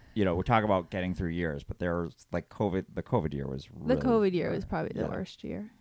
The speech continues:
Speaker 1: Yeah.
Speaker 2: Yeah, for sure.
Speaker 1: 'Cause all, uh, it, the other thing about the covid year is that when it hit in March of twenty twenty, it
Speaker 2: Yeah.
Speaker 1: was just boom, remote. So we were
Speaker 2: Right.
Speaker 1: just like, "All right,
Speaker 2: Right.
Speaker 1: this is how you're doing it." And that was,
Speaker 2: Yes.
Speaker 1: I mean,
Speaker 2: We actually got in trouble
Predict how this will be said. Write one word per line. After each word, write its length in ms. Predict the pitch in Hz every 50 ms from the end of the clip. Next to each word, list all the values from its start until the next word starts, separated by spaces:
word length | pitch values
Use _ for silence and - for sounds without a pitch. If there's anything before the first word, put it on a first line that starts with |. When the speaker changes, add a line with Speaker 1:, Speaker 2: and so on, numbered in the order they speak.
| _ _
Speaker 1:
Yeah. 100 | 233 214
Speaker 2:
Yeah, 100 | 185 160 - - - _ _ _ _ _ _ _ _ _
for 120 | - 214
sure. 360 | - - 180 160 156 175 190 - - - - - - - - - - - _ _
Speaker 1:
'Cause 140 | - 175 196
all, 180 | 202 151 117 123
uh, 80 | 120 -
it, 220 | 131 147 147 - - - -
the 140 | 123 139 147
other 140 | 165 170 147
thing 80 | 160 123
about 160 | 110 101 95
the 60 | 104
covid 200 | - 113 104 95
year 160 | 98 92 92 90
is 200 | 87 82 - - - -
that 340 | - 101 95 92 90 87 - - _ _
when 180 | - 107 101 98
it 120 | 95 - 90
hit 340 | - - 190 180 139 113 -
in 240 | - 92 92 - - - -
March 320 | 92 98 95 95 90 - 90
of 60 | -
twenty 260 | - 104 90 82 80
twenty, 400 | - - - 151 110 82 76 76
it 60 | -
Speaker 2:
Yeah. 100 | 185 190
Speaker 1:
was 60 | 135 -
just 240 | 95 80 - - -
boom, 280 | - 104 98 92 87 85
remote. 400 | 82 85 85 82 76 69 - - _ _ _
So 180 | - - - 123
we 140 | 110 123 143
were 40 | 156 -
Speaker 2:
Right. 180 | 233 220 165
Speaker 1:
just 260 | 135 127 117 - -
like, 200 | 131 120 110 -
"All 60 | 123 151
right, 160 | 180 180 175
Speaker 2:
Right. 120 | 220 262
Speaker 1:
this 140 | 226 - 127
is 80 | 135 -
how 120 | 147 139
you're 160 | 135 139 131
doing 240 | 120 135 131 127 117
it." 100 | 95 80
And 100 | 98 101
that 180 | 104 110 117 92
was, 400 | 107 104 92 87 - - - - _ _ _ _ _ _ -
Speaker 2:
Yes. 480 | 180 175 170 160 156 - - - - _ _ - -
Speaker 1:
I 120 | - 87 85
mean, 300 | 82 78 78 78 78 78
Speaker 2:
We 140 | 214 226 226
actually 260 | 214 202 - - 220
got 120 | 226 202
in 60 | 208
trouble 360 | 214 - 240 285 - 185 -